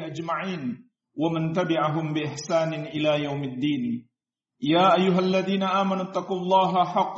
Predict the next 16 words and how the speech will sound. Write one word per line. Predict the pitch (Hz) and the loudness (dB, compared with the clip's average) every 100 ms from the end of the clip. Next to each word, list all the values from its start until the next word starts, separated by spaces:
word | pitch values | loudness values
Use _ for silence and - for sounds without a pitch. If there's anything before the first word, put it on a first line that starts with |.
| 180 | -4
تقاته | 185 - 190 185 180 143 - 165 | -4 0 0 0 -4 -6 -10 -2
ولا | 175 180 180 175 | 0 0 0 -2
تموتن | 185 175 175 175 175 170 190 185 180 | -4 -6 -6 -8 -8 -8 -6 -4 -6
إلا | 170 180 175 | -4 -4 -2
وأنتم | 170 165 175 175 175 165 | 0 -2 -2 -6 -6 -8
مسلمون. | 165 165 170 175 202 156 117 - _ _ _ - | -10 -10 -8 -4 -4 -2 -4 -6 _ _ _ -2
يا | 165 190 208 | 4 4 4
أيها | 208 208 208 | 4 2 2
الناس | 208 226 220 226 | 0 0 -2 -2
اتقوا | 208 208 208 208 196 | -8 -4 -4 0 0
ربكم | 196 - 214 - 202 202 | 0 0 -2 0 -2 -2
الذي | 196 196 190 | -2 0 0
خلقكم | 196 190 190 208 185 196 | -2 0 2 2 -2 -4
من | 185 185 185 | -4 -6 -8
نفس | 185 185 - | -10 -10 -6
واحدة | 180 185 180 180 214 202 - | -2 0 0 -2 -2 -2 -4